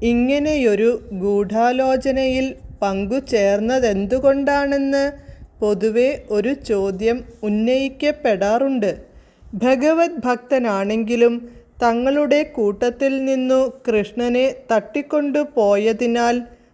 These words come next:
വൃന്ദാവനവാസികൾ അക്രൂരനെ ശപിച്ചു എന്നും അവരുടെ വികാരങ്ങളെ വ്രണപ്പെടുത്തിയതിനാൽ പാപികൾ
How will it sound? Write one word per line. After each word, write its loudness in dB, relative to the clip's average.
വൃന്ദാവനവാസികൾ 0
അക്രൂരനെ 0
ശപിച്ചു -2
എന്നും -2
അവരുടെ 2
വികാരങ്ങളെ 2
വ്രണപ്പെടുത്തിയതിനാൽ -2
പാപികൾ 2